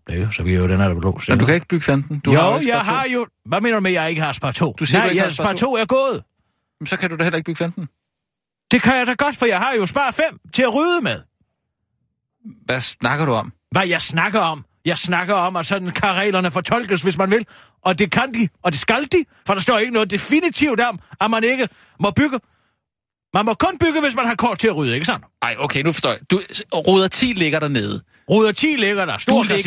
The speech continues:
Speaker 1: Casino.
Speaker 2: den ene femmer på.
Speaker 1: Jeg lægger klør fem ovenpå.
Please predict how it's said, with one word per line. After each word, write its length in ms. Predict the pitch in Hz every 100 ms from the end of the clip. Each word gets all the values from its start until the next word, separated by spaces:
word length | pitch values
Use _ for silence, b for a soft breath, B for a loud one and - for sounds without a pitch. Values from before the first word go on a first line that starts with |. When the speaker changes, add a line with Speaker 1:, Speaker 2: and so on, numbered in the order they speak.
| 208
Speaker 1:
Casino. 160 | 180 - -
Speaker 2:
den 140 | 180
ene 300 | 185 185 214
femmer 240 | 220 160 139
på. 180 | 135 110
Speaker 1:
Jeg 120 | 160
lægger 200 | 180 190
klør 200 | 180 226
fem 200 | 254 233
ovenpå. 440 | 214 220 196 113